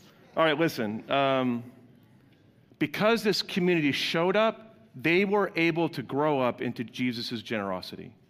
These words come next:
You gotta show up to grow up, and that's just really true about our faith.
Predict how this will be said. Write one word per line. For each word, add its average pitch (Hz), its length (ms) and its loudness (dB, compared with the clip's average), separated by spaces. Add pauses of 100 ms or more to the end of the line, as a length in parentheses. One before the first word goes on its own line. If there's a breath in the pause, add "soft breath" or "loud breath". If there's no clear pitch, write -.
(1200 soft breath)
You 135 100 -6
gotta 214 220 2
show 147 380 2
up 143 180 2
to 131 80 -6
grow 110 260 -2
up, 92 180 -4
and 110 120 -2
that's 143 260 -2
just 131 180 -4
really 123 180 0
true 113 320 -4
about 104 360 -2 (920)
our 110 100 0
faith. - 420 -8